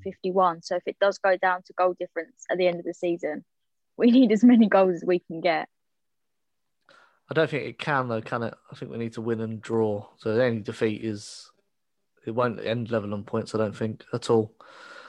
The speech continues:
Speaker 1: Right,
Speaker 2: Um,
Speaker 1: okay.
Speaker 2: Dane, Spurs is obviously big U S A connection. Alex Morgan no longer at the club, uh, loan spells done and dusted.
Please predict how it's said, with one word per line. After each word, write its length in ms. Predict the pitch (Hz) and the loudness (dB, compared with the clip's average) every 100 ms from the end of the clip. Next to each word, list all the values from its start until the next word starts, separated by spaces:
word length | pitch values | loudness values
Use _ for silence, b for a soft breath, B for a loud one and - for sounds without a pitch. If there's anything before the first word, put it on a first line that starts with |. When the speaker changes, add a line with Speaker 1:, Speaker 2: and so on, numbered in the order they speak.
| B B B | B B B
Speaker 1:
Right, 300 | 196 190 123 | -2 2 2
Speaker 2:
Um, 80 | 113 | 2
Speaker 1:
okay. 240 | 117 180 175 - - - _ _ _ _ _ _ _ _ _ _ _ _ _ _ _ _ | 0 -2 -4 -12 -20 -20 _ _ _ _ _ _ _ _ _ _ _ _ _ _ _ _
Speaker 2:
Dane, 460 | 147 143 135 135 - _ - | 2 4 4 0 -4 _ -18
Spurs 380 | - - 156 143 | -4 4 6 6
is 120 | 139 | 4
obviously 220 | 135 139 | 2 0
big 240 | 135 139 135 | 2 4 6
U 140 | 135 | 6
S 120 | 123 | 6
A 100 | 139 | 4
connection. 560 | 127 127 - - 131 120 _ _ - _ _ _ _ - | 4 0 0 -2 -4 -6 _ _ -20 _ _ _ _ -4
Alex 300 | 123 - 123 | -4 -4 -2
Morgan 320 | 123 117 117 | 0 2 2
no 120 | 120 | 2
longer 300 | 117 117 113 | 2 2 0
at 80 | - | -2
the 80 | 117 | -2
club, 300 | 113 104 107 | -2 0 0
uh, 120 | 104 | 0
loan 240 | 107 104 | 0 -2
spells 560 | 107 - 104 104 - - _ _ - | -6 -4 -4 -6 -14 -20 _ _ -6
done 140 | 110 | -4
and 120 | 104 | -2
dusted. 440 | 113 110 - 110 | -4 -4 -6 -6